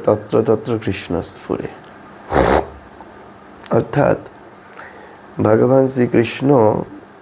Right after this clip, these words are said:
তিনি সর্বভূতে বিরাজ করছেন। তিনি নিজে বলছেন, "আহম আত্মা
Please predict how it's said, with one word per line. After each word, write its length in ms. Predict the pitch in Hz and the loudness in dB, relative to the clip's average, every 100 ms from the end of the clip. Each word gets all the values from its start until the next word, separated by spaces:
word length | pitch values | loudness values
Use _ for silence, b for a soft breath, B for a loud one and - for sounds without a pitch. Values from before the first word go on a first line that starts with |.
| - 135 | -8 0
তিনি 220 | 131 143 | 2 2
সর্বভূতে 1400 | 143 135 127 135 135 147 151 120 110 - 135 135 110 - B B B B - | 0 4 6 6 4 2 2 0 -4 -4 2 4 4 2 B B B B -2
বিরাজ 340 | 113 107 95 - | 2 4 2 -2
করছেন। 460 | - - - - - - - - - - - - | -6 -6 -8 -8 -10 -14 -20 -20 -20 -20 -4 2
তিনি 200 | 123 123 | 4 4
নিজে 300 | 117 113 123 | 4 2 2
বলছেন, 500 | - 123 123 104 104 | 2 2 0 0 0
"আহম 320 | 104 120 131 | 0 0 0
আত্মা 500 | 113 - 123 139 | 0 0 2 2